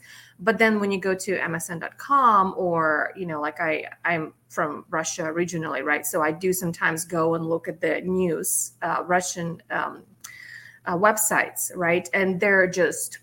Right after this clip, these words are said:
prevalent. So it depends on where you are, right? And I mean, the I P address, of course, uh, it takes me, takes them back to the United States,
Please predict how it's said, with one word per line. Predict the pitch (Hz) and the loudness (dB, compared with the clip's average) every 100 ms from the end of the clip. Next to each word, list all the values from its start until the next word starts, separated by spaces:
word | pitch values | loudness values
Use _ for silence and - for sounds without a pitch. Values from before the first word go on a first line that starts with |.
| _ | _
prevalent. | - - 202 202 208 208 185 165 151 - | -14 -12 -6 2 4 4 4 0 0 -2
So | - | -2
it | 220 | 0
depends | 254 285 349 330 | -2 2 2 4
on | 269 214 | 0 2
where | 208 | 2
you | 214 175 | 2 2
are, | 147 160 196 | 4 2 2
right? | 170 170 | 0 0
And | 180 175 - - - | -2 -6 -8 -16 -2
I | |
mean, | 220 214 | 2 4
the | 202 | 6
I | 202 233 | 6 6
P | - 226 | 2 2
address, | 185 170 170 | 2 0 0
of | 190 - | -4 -4
course, | 175 170 - - - | 0 0 -2 -8 -8
uh, | 165 - | -6 -6
it | 175 | -8
takes | - 165 - | -6 -6 -4
me, | 180 170 - | -4 -6 -6
takes | 175 - | -6 -6
them | - 180 165 | -4 0 0
back | 156 151 156 | 0 0 -2
to | - | -8
the | 175 | -4
United | 180 165 151 151 | -2 0 -2 -4
States, | - 165 226 359 - | -2 -2 -2 -4 -8